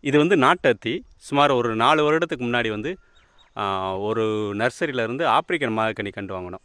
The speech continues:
அப்போ வந்து இந்த கண்டு வந்து அந்தே பாக்கெட்லேயே முளைச்சிருந்தது. ஆ, இது எந்த பராமரிப்பும் இல்லாம வச்சுருக்கோம். அப்போ வந்து மூணு ஏக்கர் நிலம் மட்டும்தான் வச்சுருந்தோம்.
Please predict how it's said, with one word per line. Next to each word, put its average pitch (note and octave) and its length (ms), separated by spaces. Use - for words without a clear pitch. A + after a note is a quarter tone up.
அப்போ A2+ 260
வந்து C3+ 240
இந்த F#3 280
கண்டு C#3+ 260
வந்து A#2 220
அந்தே C3+ 460
பாக்கெட்லேயே B2 520
முளைச்சிருந்தது. F#2+ 600
ஆ, F#2+ 220
இது A2+ 300
எந்த C#3+ 240
பராமரிப்பும் C#3 540
இல்லாம A#2+ 400
வச்சுருக்கோம். G#2 460
அப்போ E3+ 240
வந்து E3+ 200
மூணு E3 260
ஏக்கர் D#3+ 260
நிலம் A#2 220
மட்டும்தான் A2+ 340
வச்சுருந்தோம். G2 360